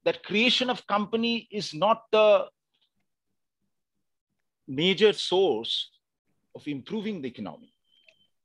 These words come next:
Again, the social scientists will take care of all these things. Economists will take care of these things. But this is surprising. Uh, it might be due to ease of doing business, uh, for which the company creation is a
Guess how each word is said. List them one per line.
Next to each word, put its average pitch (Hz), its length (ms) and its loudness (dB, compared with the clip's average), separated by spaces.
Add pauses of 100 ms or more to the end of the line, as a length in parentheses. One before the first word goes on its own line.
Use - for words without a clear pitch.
(1600)
Again, 220 380 4 (420)
the 151 160 -4
social 175 460 -2
scientists 170 520 0
will 151 220 -6
take 160 200 0
care 160 180 4
of 147 120 0
all 147 160 2
these 139 200 -6
things. 160 320 -4
Economists 147 480 -2
will 143 160 -6
take 151 200 -2
care 151 160 2
of 135 140 0
these 180 180 -2
things. 214 300 -6
But 208 160 -2 (480)
this 208 140 2
is 254 120 -2
surprising. 180 640 2 (1160)
Uh, 147 280 2 (240)
it 180 160 0
might 208 280 2
be 240 120 -2
due 208 160 -2
to 214 360 -4 (360)
ease 196 220 0
of 160 160 4
doing 185 300 0
business, 175 540 -6 (1000)
uh, 143 360 6
for 165 300 4
which 202 320 2
the 165 100 0
company 170 500 -2
creation 214 560 2
is 185 140 -2
a 165 240 0